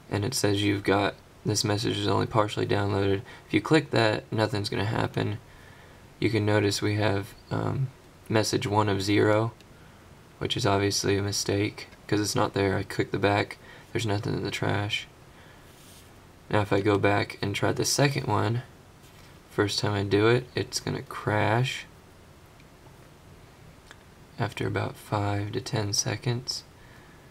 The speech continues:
Send me back to the home screen, just like the other one. But if we tap it again,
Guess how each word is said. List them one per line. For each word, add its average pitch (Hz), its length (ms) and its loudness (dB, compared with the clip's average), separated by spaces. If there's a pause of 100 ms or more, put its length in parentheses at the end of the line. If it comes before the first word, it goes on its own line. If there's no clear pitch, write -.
(140)
Send - 240 -2
me 104 60 0
back 104 240 -2
to 107 60 -4
the 104 100 0
home 104 260 -4
screen, 113 380 -2
just 110 160 -6
like - 120 -4
the - 140 -6
other 107 260 -2
one. 120 380 0 (2500)
But 107 140 2
if 107 160 -2
we 104 80 2
tap 104 320 0
it - 80 -4
again, 131 720 4